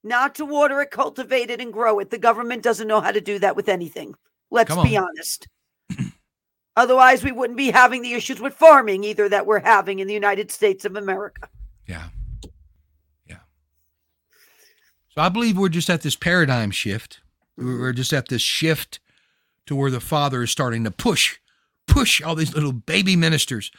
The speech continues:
Speaker 2: push these churches, look back at the precious fruit. And
Speaker 1: Yes.
Speaker 2: I have to say, it's a major problem, a major, major, major problem when the very number one focal point of the very heart of the Father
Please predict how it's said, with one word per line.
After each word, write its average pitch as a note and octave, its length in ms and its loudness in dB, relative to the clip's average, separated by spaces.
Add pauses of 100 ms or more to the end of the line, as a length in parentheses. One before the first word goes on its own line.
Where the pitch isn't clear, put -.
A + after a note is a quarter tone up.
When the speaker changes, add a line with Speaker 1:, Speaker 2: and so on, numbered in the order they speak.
(200)
Speaker 2:
push C#4+ 240 4
these F#3 220 0
churches, C#3 500 -2 (580)
look C#3+ 220 -2
back G3+ 240 2
at F#3 100 -2
the E3 80 -2
precious - 380 -4
fruit. C3 300 -6 (760)
And D#3+ 160 0
Speaker 1:
Yes. D#3+ 120 -14
Speaker 2:
I - 20 -8 (180)
have F3+ 300 2
to - 80 -6
say, F3+ 180 2
it's C#3+ 140 0
a B2+ 40 0
major B2 640 0
problem, D#3+ 500 -4
a G2 100 -6
major, A#2+ 680 -2
major, G#2 560 -2
major G#2+ 500 -4
problem C3 540 -2 (260)
when C#3 260 -2
the C3 120 0
very G3 600 2
number D3 480 4
one F#3+ 680 2 (160)
focal G#3+ 720 0
point A3+ 460 2
of D#3+ 180 -2
the C#3 80 0
very D#3+ 440 0
heart A#3 520 2
of D#3+ 160 -2
the C3 80 -4
Father F#3+ 560 4